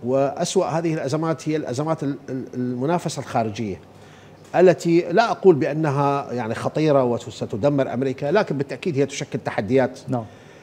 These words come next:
Speaker 1: وهذه التحديات هي التي تصوغ الموقف الأمريكي الحالي. هناك، آه، آه، آه، الحقيقة، آه، سؤال ينبغي أن يطرح، هو هل ستكون أمريكا بقدرة هذه التحديات وقدرة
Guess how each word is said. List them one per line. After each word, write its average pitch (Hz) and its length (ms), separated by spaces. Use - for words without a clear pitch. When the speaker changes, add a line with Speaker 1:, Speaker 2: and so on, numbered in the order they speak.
Speaker 1:
وهذه 185 280
التحديات 175 640
هي 175 120
التي 156 300
تصوغ 151 500
الموقف 135 600
الأمريكي 139 400
الحالي. 104 380
هناك، 147 380
آه، 139 200
آه، - 20
آه، 117 1040
الحقيقة، 123 640
آه، 101 200
سؤال 143 460
ينبغي 131 360
أن 113 80
يطرح، 110 380
هو 127 260
هل 175 280
ستكون 147 460
أمريكا 127 520
بقدرة 143 580
هذه 131 260
التحديات 120 720
وقدرة 151 420